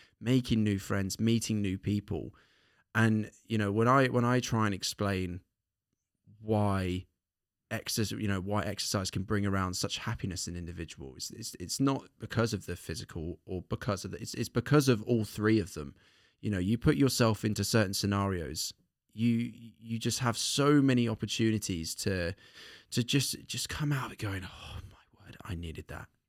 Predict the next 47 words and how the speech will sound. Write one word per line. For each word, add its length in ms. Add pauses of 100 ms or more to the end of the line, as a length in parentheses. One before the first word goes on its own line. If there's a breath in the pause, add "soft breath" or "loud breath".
(280)
I 400
needed 400
that. 200
I 100
feel 200
so 300
much 200
better 200
for 220
it. 40
I 80
physically 540
moved 300
my 120
body. 420 (420 loud breath)
I, 440
I 120
met 380
new 140
people. 380
I 160 (100)
got 160
to 80
speak 260
to 60
people." 440 (420 loud breath)
And 160
then, 300
you 80
know, 100
actually 360
I 120
got 220
that 200
sort 180
of, 140
that, 240
that 200
positive 500
rush, 300
that 140
positive 320
feeling 340
from, 260
from, 360 (120)
from 200
exercising. 840